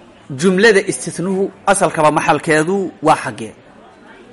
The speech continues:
Ma mansuubba mise mansuub ma aha? Waa mansuub. Laakiin mansuub ha ahaatee, maxaa lagu nasbinayaa?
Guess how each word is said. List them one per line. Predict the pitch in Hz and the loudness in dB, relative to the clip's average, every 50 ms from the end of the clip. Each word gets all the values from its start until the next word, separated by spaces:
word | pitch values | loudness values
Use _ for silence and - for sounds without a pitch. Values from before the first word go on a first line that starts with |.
| - - - - - | -20 -20 -20 -6 -4
Ma | 165 | -2
mansuubba | 180 190 196 190 - - 240 254 240 214 247 254 254 254 240 - - - - - - - - - - - - - - - - - - - - - - - - - | 2 2 2 2 2 2 2 2 4 6 6 8 8 6 4 0 -8 -20 -20 -20 -20 -20 -20 -20 -20 -20 -20 -20 -20 -20 -20 -20 -20 -20 -20 -20 -20 -20 -14 -6
mise | - 190 185 233 240 | -2 0 2 2 4
mansuub | 214 208 196 - - 214 208 175 | 2 2 0 0 2 2 2 2
ma | 165 135 | 0 -2
aha? | 113 - - - - - - - - - _ _ - - - - _ _ - - - - _ _ - | -4 -6 -12 -18 -20 -20 -20 -20 -20 -20 _ _ -20 -20 -20 -20 _ _ -20 -20 -20 -20 _ _ 2
Waa | 165 185 208 196 | 4 4 6 6
mansuub. | 180 170 147 131 - 139 120 101 - - - - - - - - - | 4 2 -2 -2 -4 -6 -8 -10 -14 -20 -20 -20 -20 -20 -20 -6 0
Laakiin | 165 170 170 - 202 196 | 0 2 4 4 2 2
mansuub | 190 190 175 - 196 190 185 | 2 0 0 0 0 4 6
ha | 208 220 214 202 | 6 8 8 8
ahaatee, | 190 190 180 180 175 220 220 190 | 8 6 6 4 4 4 2 2
maxaa | 165 160 - - 202 202 196 | 2 0 0 2 4 4 6
lagu | 185 175 180 196 | 4 2 0 0
nasbinayaa? | 190 170 156 - 160 180 190 180 175 160 156 151 143 127 104 | -2 -4 -6 -6 -6 -6 -2 0 0 2 2 2 2 0 -2